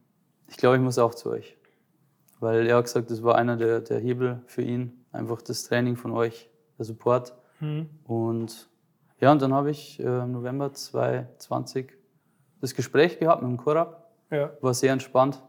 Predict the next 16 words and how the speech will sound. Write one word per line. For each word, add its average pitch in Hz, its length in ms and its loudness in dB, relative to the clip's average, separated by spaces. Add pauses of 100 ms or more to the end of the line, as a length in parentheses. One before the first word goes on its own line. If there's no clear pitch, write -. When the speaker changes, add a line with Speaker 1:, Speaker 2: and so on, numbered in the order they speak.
(140)
Speaker 1:
also 117 260 0
war 117 80 0
super, 117 600 0
super 123 260 -4
easy 120 260 0
auch. 117 160 2 (120)
Ich 120 60 -2
habe 120 100 -2
gesagt, 120 260 -2
hey 127 100 4
Korab. 127 440 2 (220)
Speaker 2:
Wie 156 100 -2
fandst 190 240 2
du - 20 -10
das 202 120 4
Strategiegespräch? 190 840 2